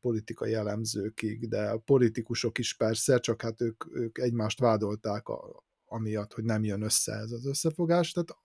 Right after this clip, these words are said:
azt hangoztatták, hogy ez volna az a megoldás, ami egyfelől több szavazatot hozna a magyar opciónak,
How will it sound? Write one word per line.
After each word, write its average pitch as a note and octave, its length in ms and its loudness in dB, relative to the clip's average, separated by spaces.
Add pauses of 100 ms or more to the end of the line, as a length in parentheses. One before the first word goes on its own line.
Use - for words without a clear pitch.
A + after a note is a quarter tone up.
(180)
azt A3 240 4
hangoztatták, D3+ 840 6
hogy C3+ 180 6 (420)
ez E3+ 320 12
volna A#2 340 6
az C3 160 6
a A2 60 4
megoldás, D3 840 8 (840)
ami D#3+ 280 10
egyfelől G#2 800 4
több A#2+ 220 6
szavazatot A2 600 2
hozna A2 300 0
a G2+ 40 0
magyar G#2+ 300 2
opciónak, F3+ 760 6